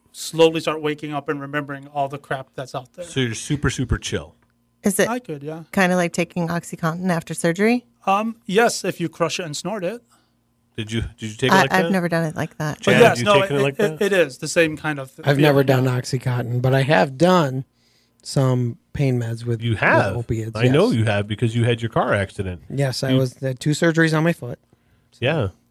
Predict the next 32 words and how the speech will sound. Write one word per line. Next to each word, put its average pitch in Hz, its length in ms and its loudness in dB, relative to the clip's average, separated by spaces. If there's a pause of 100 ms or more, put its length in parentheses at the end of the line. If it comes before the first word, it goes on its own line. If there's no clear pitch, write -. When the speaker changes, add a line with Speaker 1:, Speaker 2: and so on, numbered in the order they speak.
(440)
Speaker 2:
And 113 80 -6
you're 117 100 0
doing 131 180 2
better 123 200 2
now, 113 200 2
though. 85 200 -8 (320)
Speaker 4:
Yes, 151 260 0
I 131 80 -2
am 113 200 -6
doing 104 200 -16
better. 104 240 -20 (440)
Speaker 2:
Did 120 60 -4
Speaker 1:
So 202 100 2
Speaker 2:
you, 135 280 2 (300)
go 156 100 4
ahead. 135 200 0 (960)
Speaker 1:
I 170 80 4
was 180 140 4
gonna 208 100 0
say, 185 80 -6
it's, 190 80 -6
it's 170 100 0
an 185 80 0
intensified 180 640 2
version 156 300 2
of 135 80 -2
that. 135 340 -6 (300)
Speaker 2:
Okay. 120 300 2 (1000)
So 202 240 6
you, 208 520 2 (600)
I 165 120 2
imagine, 185 580 2